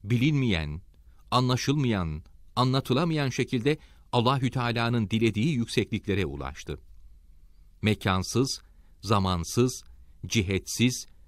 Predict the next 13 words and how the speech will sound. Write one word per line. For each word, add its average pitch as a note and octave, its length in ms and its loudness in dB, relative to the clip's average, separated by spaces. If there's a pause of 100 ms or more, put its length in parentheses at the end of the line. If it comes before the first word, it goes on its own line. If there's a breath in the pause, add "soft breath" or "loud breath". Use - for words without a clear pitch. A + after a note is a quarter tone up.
sıfatsız C#3 680 0
olarak C3+ 500 0
Allahü A#2+ 400 2
Teala'yı G2+ 540 0
gördü. D2 440 -6 (800)
Gözsüz, A2+ 760 0 (460)
kulaksız, A#2+ 800 0 (420)
vasıtasız, G#2 880 0 (380)
ortamsız A#2+ 680 2
olarak A#2+ 440 0 (100)
Rabbi A#2 260 0
ile D2+ 200 -4
konuştu. D2 640 -10